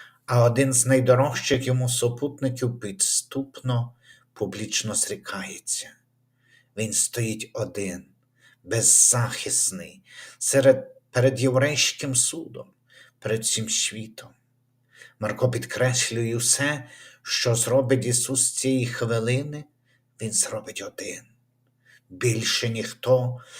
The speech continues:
не покладе своє життя на викуп за багатьох. Більше ніхто не може привести до кульмінації історію Ізраїлю,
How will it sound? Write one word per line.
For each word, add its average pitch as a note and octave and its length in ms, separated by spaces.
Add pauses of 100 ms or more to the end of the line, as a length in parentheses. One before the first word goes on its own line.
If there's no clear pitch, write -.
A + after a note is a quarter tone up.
(200)
не A#2 220
покладе B2 520
своє B2+ 380
життя B2 600 (1120)
на G#2 180
викуп G#2+ 300
за - 200
багатьох. - 880 (1160)
Більше B2+ 340
ніхто B2+ 360
не C3+ 120
може C3+ 380
привести B2+ 560
до B2+ 220
кульмінації B2 840
історію C3+ 540
Ізраїлю, C#3 600